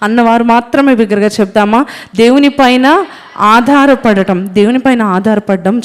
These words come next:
చాలా ముఖ్యమండి. మన జీవితంలో ఎటువంటి వేదనైనా, ఎంతటి చింతైనా, ఎంత ఆందోళనతో కొట్టుమిట్టాడిపోతున్నా, ఆ సమయంలో దేవుని పైన ఆనుకుంటే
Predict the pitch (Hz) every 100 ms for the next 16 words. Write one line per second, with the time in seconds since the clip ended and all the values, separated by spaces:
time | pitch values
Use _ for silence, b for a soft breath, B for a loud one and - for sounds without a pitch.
0 | - 185 190 233 254 220 - 202 196 180
1 | 170 B B - 220 214 240 247 269 247
2 | 214 214 208 285 285 277 277 196 202 214
3 | 214 196 190 208 185 208 - 285 - 226
4 | - 214 233 240 202 190 220 226 240 311
5 | 320 349 233 208 240 277 302 277 269 262
6 | B B B 269 269 - 320 311 285 247
7 | 240 226 220 208 196 254 - - 196 202
8 | 202 233 285 277 190 196 233 240 247 240
9 | 196 180 220 226 202 185